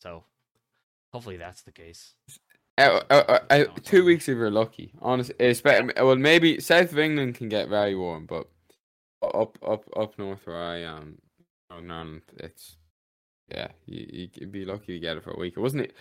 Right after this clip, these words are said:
Speaker 2: like, it's the hottest day of the year today, and, or, and yesterday, and, like, all I had to do was open the window. I, I found it okay.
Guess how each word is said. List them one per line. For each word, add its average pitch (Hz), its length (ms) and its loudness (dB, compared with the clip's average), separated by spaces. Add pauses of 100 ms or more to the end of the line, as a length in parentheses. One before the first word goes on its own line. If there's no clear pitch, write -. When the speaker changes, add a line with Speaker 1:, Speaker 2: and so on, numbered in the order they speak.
(140)
Speaker 2:
like, 120 160 0
it's 131 140 2
the 127 100 0
hottest 143 300 4
day 131 340 4
of - 160 -10
the 107 80 -6
year 107 240 0
today, 95 520 -2 (580)
and, 92 340 -8
or, 92 320 -2
and 92 220 -8
yesterday, 92 560 -6 (120)
and, 87 240 -10
like, 85 380 -10 (140)
all 101 260 0
I 95 60 2
had 92 180 -2
to - 80 -18
do 92 140 -4
was 87 120 -12
open 87 180 -12
the 85 60 -12
window. 90 280 -8
I, 90 240 -8
I 98 140 -4
found 85 280 -16
it 80 80 -16
okay. 90 380 -14